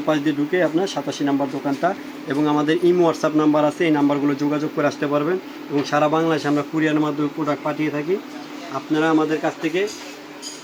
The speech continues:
কুরিয়ার মাধ্যমে পাঠিয়ে নিতে পারবেন এবং ঢাকার ভিতরে cash on delivery নিতে পারবেন। এবং এগুলা কিন্তু সম্পূর্ণ ওয়াটারপ্রুফ, এক ফোঁটা পানি ভিতরে যাবে না,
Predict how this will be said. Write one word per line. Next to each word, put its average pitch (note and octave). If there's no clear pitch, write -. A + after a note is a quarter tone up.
কুরিয়ার E3
মাধ্যমে D#3+
পাঠিয়ে D3+
নিতে D#3+
পারবেন E3
এবং D#3
ঢাকার D3
ভিতরে D#3+
cash C3+
on C#3+
delivery B2
নিতে A2
পারবেন। -
এবং D#3
এগুলা E3
কিন্তু E3+
সম্পূর্ণ E3+
ওয়াটারপ্রুফ, C#3+
এক C#3+
ফোঁটা D3
পানি D3
ভিতরে C3
যাবে G2
না, -